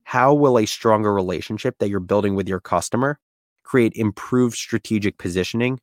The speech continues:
for you as a company? And so from my perspective, Twitter has always been the most powerful place on the internet to feed your curiosity around your interests. And while the platform has been effective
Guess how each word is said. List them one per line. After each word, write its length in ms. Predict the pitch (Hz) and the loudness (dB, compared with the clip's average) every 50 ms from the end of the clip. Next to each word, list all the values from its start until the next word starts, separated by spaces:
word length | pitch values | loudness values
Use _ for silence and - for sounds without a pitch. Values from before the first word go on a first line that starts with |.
| _ _ | _ _
for 160 | _ - 127 | _ 0 0
you 160 | 113 101 104 101 | 2 2 2 0
as 140 | 95 87 | 0 -2
a 40 | 90 | -6
company? 520 | - - - 85 82 - - - - - _ _ _ _ _ _ _ _ _ _ _ - | -8 -6 -6 -6 -4 -4 -8 -8 -10 -16 _ _ _ _ _ _ _ _ _ _ _ -6
And 100 | 123 - | 0 2
so 100 | 143 127 | 2 2
from 200 | - - 131 120 | 4 4 2 4
my 260 | 117 117 123 135 147 | 6 4 4 4 2
perspective, 720 | - - 135 117 - - 98 95 - - 82 80 78 - _ _ _ _ _ | 0 0 -2 -2 0 0 0 0 0 -2 -4 -4 -4 -8 _ _ _ _ _
Twitter 300 | - - 139 147 151 151 | -6 2 2 4 4 4
has 200 | 143 143 127 117 - _ - | 2 2 -2 -2 -2 _ 0
always 360 | 107 113 117 135 139 120 107 | 2 4 4 4 2 0 0
been 240 | - 101 95 92 92 | -2 -2 -2 0 -2
the 60 | 95 | -2
most 240 | 95 92 87 - _ | -4 -4 -6 -8 _
powerful 500 | - - - 107 107 113 117 - 123 113 | -16 -4 0 0 0 0 0 -2 -4 -4
place 280 | - - 107 98 - | -2 -2 -4 -2 -2
on 80 | 107 95 | -4 -4
the 100 | 95 92 | -2 -4
internet 380 | 92 95 101 117 127 135 - _ _ | -2 -2 -2 0 0 -2 -4 _ _
to 80 | - 120 | -6 -6
feed 280 | - - 117 113 107 95 | -4 -2 -2 -2 -2 0
your 180 | 95 104 104 | 0 0 0
curiosity 920 | - - - 117 110 104 98 95 87 85 85 - - 117 120 123 127 - - | 0 -2 -4 -2 0 0 2 2 0 0 -2 -4 -2 -2 0 0 -2 -4 -6
around 240 | - 104 101 95 92 | -2 0 0 0 0
your 160 | 90 92 85 | -2 -2 -4
interests. 600 | 60 85 87 - - - - - - - - - _ _ _ _ _ _ _ - | -4 -4 -6 -8 -10 -14 -14 -14 -14 -14 -14 -16 _ _ _ _ _ _ _ 0
And 160 | 120 120 113 | 2 2 6
while 160 | 113 117 127 | 6 6 6
the 80 | 135 147 | 6 4
platform 580 | - - - 104 98 104 - - 107 101 92 90 | 0 0 0 0 0 0 -2 -2 -4 -2 -2 -4
has 240 | 87 - 101 95 | -6 -6 -6 -4
been 120 | 92 107 98 | -4 -4 -4
effective 800 | 95 - - - 104 120 _ - - 95 90 87 85 - - | -4 -6 -4 -4 -4 -4 _ -4 -2 -2 -2 -2 -6 -12 -20